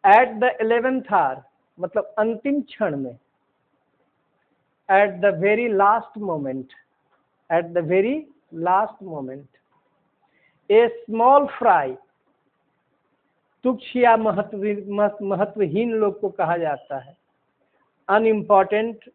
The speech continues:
या insignificant persons। A herculean task, अत्यंत कठिन कार्य।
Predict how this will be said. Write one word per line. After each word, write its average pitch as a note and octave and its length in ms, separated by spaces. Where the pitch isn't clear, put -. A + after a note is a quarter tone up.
या G3 240
insignificant G#3 1080
persons। C#3 440
A G#3+ 120
herculean B3 680
task, D#3 360
अत्यंत A3+ 680
कठिन C4 380
कार्य। C#3 320